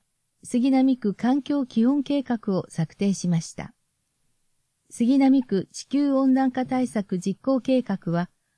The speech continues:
この基本計画の改計画として位置づけ、区が策定する関連計画等との整合性を図るとともに、地球温暖化対策の推進に関する法律に基づく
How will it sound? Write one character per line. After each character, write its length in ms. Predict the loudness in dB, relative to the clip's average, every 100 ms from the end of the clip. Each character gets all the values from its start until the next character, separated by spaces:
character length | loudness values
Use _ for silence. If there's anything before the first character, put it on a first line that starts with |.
| _ _ -4
こ 140 | 0
の 160 | 0 -2
基 180 | -2 -2
本 200 | -2 -2
計 180 | -4
画 300 | -2 -4 -2
の 160 | -2 -2
改 320 | -2 -2 -2
計 180 | -2 -2
画 160 | -2 -6
と 200 | -4 -6
し 100 | -4
て 80 | -4
位 60 |
置 200 | -4 -4
づ 140 | -6 -6
け、 280 | -6 -8 _ _ _ _ _ _ _ -8
区 80 | -2
が 160 | -2
策 280 | -2 -4 -2
定 200 | 0 2
す 220 | 0 -2
る 240 | 0 -2 _
関 260 | -2 2 2
連 220 | 2 2
計 180 | 2 0
画 160 | 0 -6 -4
等 180 | -2 -2
と 160 | 0
の 160 | 0 -2
整 240 | 0 0
合 200 | 2 0
性 260 | 0 0 0
を 120 | -2
図 300 | -4 -4 -2
る 120 | -4
と 120 | -4 -2
と 140 | 0
も 160 | 0 2
に、 240 | 0 -2 _ _ _ _ _ _ -16
地 140 | -10
球 280 | -2 0 2
温 200 | 2 2
暖 180 | 2 0
化 140 | -2
対 220 | -2 -2
策 280 | -2 -4 -2
の 200 | -2 -2
推 260 | -2 -2 -2
進 300 | 0 2 2
に 120 | 2
関 240 | 0 0
す 160 | 0 -2
る 140 | -2
法 260 | -2 -2 0
律 440 | -2 -4 -4 -6 -2
に 140 | 2 2
基 20 |
づ 400 | 2 -2 -2 -4
く 260 | -4 -6